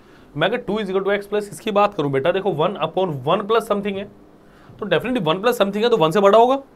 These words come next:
तो one upon something हो गया, Done। तो इसका मतलब ये जो term है ना आपकी greater than one है, तो आपका answer एक से छोटा भी नहीं हो सकता, तो आपके पास option बचा ये और ये।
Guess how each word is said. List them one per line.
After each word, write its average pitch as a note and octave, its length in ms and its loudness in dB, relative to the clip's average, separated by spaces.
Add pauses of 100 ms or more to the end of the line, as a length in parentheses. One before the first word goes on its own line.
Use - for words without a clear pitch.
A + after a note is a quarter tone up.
(960)
तो C#3 80 -2
one F3 260 2
upon A3 160 0
something G#3 260 0
हो A#3+ 80 2
गया, G#3 200 0 (460)
Done। C#3 300 8 (380)
तो E3 80 -6
इसका D#3+ 280 -2
मतलब E3+ 360 0
ये C#3+ 360 -4
जो A3 120 -2
term D3+ 220 -2
है B2+ 60 -6
ना E3+ 80 -4
आपकी D3 300 -10 (420)
greater B2+ 280 -8
than C#3+ 180 -6
one A#2 100 -10
है, D#3+ 80 -14 (1700)
तो D3 60 -2
आपका D#3 220 0
answer E3 200 -2
एक C#3+ 80 -6
से C#3+ 60 -8
छोटा A#2+ 260 -8
भी C3 80 -8
नहीं D#3 80 -8
हो D#3 60 -8
सकता, D3+ 280 -16 (880)
तो D3+ 60 0
आपके D3 140 0
पास E3+ 100 -4
option D#3+ 260 -4
बचा C#3+ 240 -4
ये C3+ 220 -6
और C3 160 -6
ये। A#2+ 180 -8